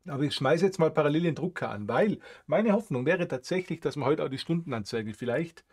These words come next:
zumindest schon mal zusammengebaut kriegen. Ich fänd's cool, wenn wir's hinkriegen würden. Ähm,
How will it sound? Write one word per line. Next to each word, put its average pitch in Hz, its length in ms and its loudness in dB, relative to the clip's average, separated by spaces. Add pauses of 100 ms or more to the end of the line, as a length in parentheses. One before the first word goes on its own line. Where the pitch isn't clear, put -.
(460)
zumindest 185 320 2
schon 151 120 0
mal 135 100 0
zusammengebaut 107 600 -8
kriegen. - 380 -16 (400)
Ich - 80 -20
fänd's - 380 0
cool, - 260 -14
wenn 123 120 -8
wir's 110 180 -10
hinkriegen 117 420 -12
würden. 123 220 -14 (500)
Ähm, 131 840 0